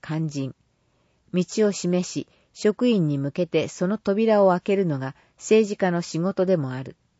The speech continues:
世界文化遺産と日本遺産の二つを併せ持つことになる羽曳野市には、南河内観光を広く他団体と連携し、強化していく責任もあるのではないか。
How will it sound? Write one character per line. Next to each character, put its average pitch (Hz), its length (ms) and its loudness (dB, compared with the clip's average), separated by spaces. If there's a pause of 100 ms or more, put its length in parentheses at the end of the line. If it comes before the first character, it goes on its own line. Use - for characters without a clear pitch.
(680)
世 240 200 2
界 180 240 4
文 196 220 -2
化 214 120 -2
遺 208 100 0
産 156 260 -4
と 143 280 -4 (160)
日 185 140 -2
本 220 260 -2
遺 214 80 -4
産 160 300 0
の 139 80 -4
二 - 280 -6
つ - 160 -2
を 143 140 4
併 185 240 -2
せ 214 140 0
持 214 120 -2
つ - 120 -14
こ 160 120 -4
と 170 140 -2
に 147 120 -2
な 151 180 -4
る 135 200 -4
羽 175 220 -4
曳 180 140 -6
野 175 100 -2
市 - 160 -10
に 131 140 -8
は、 127 140 -10 (500)
南 196 340 0
河 190 220 0
内 - 180 -8
観 185 240 -2
光 135 240 -4
を 131 120 -4
広 214 320 -4
く - 220 -8 (280)
他 185 140 0
団 226 240 0
体 147 240 -4
と 147 260 -2
連 180 300 -2
携 170 200 0
し、 - 260 -8 (260)
強 254 200 4
化 170 160 0
し - 80 -10
て 165 140 -2
い 156 80 -2
く 160 100 -6
責 170 340 -4
任 208 240 -2
も 180 140 0
あ 196 100 0
る 220 80 -2
の 185 140 -2
で 139 100 -2
は 135 120 -4
な 143 140 -4
い 131 80 -6
か。 - 260 -14